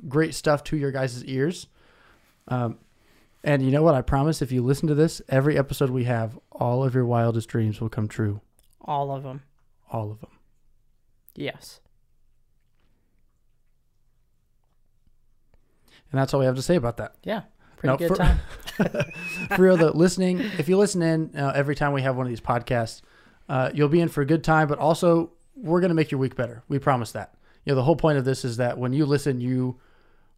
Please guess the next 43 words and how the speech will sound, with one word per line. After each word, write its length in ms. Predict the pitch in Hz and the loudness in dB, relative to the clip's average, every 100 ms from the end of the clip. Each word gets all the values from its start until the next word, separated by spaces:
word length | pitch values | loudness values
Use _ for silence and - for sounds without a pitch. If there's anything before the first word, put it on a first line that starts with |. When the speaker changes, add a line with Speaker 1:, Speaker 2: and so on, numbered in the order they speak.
| - | -6
Speaker 1:
are 140 | - | -2
a 40 | 120 | 0
better 180 | 123 | -2
person, 500 | - 165 160 165 156 | 0 0 2 2 0
or 100 | 139 | 0
you're 220 | 123 120 117 | -2 -4 -4
in 40 | |
a 60 | 110 | -4
better 260 | 123 113 | -4 -4
headspace, 600 | 104 139 139 143 131 127 | -2 -4 -2 0 2 0
or 80 | 127 | -4
you 80 | 117 | -2
have 220 | 117 113 | -2 -2
more 160 | 123 123 | 0 -2
to 80 | 110 | -2
think 240 | - 147 | -4 -2
about, 320 | 139 131 127 | 0 2 0
or 320 | 135 120 113 - _ _ _ | 0 -2 -2 -8 _ _ _
you're 120 | - 175 | -2 0
just 180 | 170 | 0
in 80 | 170 | -2
a 40 | 143 | 0
better 220 | 139 135 | 2 2
mood 420 | 123 131 175 214 | 2 2 2 0
than 280 | 143 127 123 | -2 0 0
when 120 | 127 | -2
you 80 | 127 | -2
turned 220 | 117 131 | -2 -4
it 80 | 110 | -4
on. 100 | 107 - _ - | -8 -14 _ -10
Speaker 2:
Mm-hmm. 200 | 160 151 | -8 -6
Speaker 1:
Is 80 | 143 - _ _ 151 | -8 -12 _ _ -14
that, 160 | 131 | -12
is 60 | 143 | 0
that 180 | 139 135 | 2 2
a 60 | |
good 340 | 131 135 127 - | 2 -2 -2 -4
promise, 320 | 156 135 135 | 0 2 0
a 20 | |
good 100 | 139 | -4
assumption? 460 | 123 139 131 131 135 | -4 -2 -2 -4 -4
Speaker 2:
Ab-, 220 | 156 151 - - | -4 -4 -6 -6
absolutely. 680 | 156 - 147 143 139 139 | -6 -6 -12 -10 -10 -12